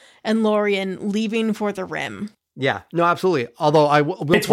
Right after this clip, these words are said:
Speaker 3: why I
Speaker 2: out,
Speaker 3: made the
Speaker 2: actually
Speaker 3: passing into the west joke earlier. <laughs>
Speaker 2: Yeah, no, I, I, totally. But I actually thought you were talking about something else when you made that, when you said we've already had one. I thought you were talking about the Techno Wizards.
Speaker 1: Oh, oh.
Speaker 2: Or the Techno Mages.
Speaker 1: Oh, yeah.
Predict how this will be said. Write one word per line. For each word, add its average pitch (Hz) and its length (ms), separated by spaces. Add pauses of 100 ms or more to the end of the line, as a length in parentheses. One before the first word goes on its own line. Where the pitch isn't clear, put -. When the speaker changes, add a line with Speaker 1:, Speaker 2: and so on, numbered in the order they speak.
Speaker 3:
why 302 40
I 294 60
Speaker 2:
out, 262 40
Speaker 3:
made 254 100
the 214 40
Speaker 2:
actually 190 180
Speaker 3:
passing 180 340
into 156 200
the 147 100
west 151 320
joke 139 320
earlier. 143 440 (320)
<laughs> 269 300
Speaker 2:
Yeah, 143 240 (120)
no, 214 180
I, 123 100 (280)
I, - 40 (200)
totally. 156 300
But 143 140
I 185 80
actually 196 220
thought 170 280
you 165 100
were 156 80
talking 151 180
about 135 160
something 127 280
else 135 200
when 127 120
you 110 80
made 101 200
that, - 220
when 127 180
you 113 80
said 110 320 (300)
we've 127 160
already 117 160
had 110 160
one. 110 160
I 127 80
thought 190 200
you 156 60
were 131 60
talking 127 320
about 110 320
the 107 300
Techno 131 340
Wizards. 90 340
Speaker 1:
Oh, 214 320 (220)
oh. 190 320 (220)
Speaker 2:
Or 143 100
the 123 80
Techno 180 260
Mages. 117 240
Speaker 1:
Oh, 233 220
yeah. 185 440